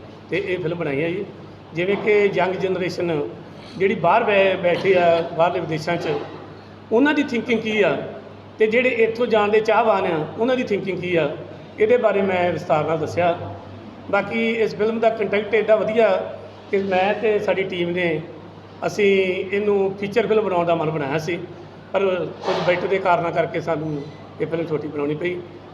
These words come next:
ਪਰ ਫਿਰ ਵੀ ਮੈਂ ਵਾਅਦਾ ਕਰਦਾ ਕਿ ਪਹਿਲੀ ਫਿਲਮ ਵਾਂਗ ਮੈਂ ਇਸ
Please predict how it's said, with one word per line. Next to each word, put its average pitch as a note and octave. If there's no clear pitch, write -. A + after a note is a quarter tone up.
ਪਰ F#3+
ਫਿਰ G#3
ਵੀ C#4+
ਮੈਂ A#3
ਵਾਅਦਾ A3
ਕਰਦਾ G3
ਕਿ G#3
ਪਹਿਲੀ B3
ਫਿਲਮ A3
ਵਾਂਗ G3+
ਮੈਂ F#3+
ਇਸ F#3+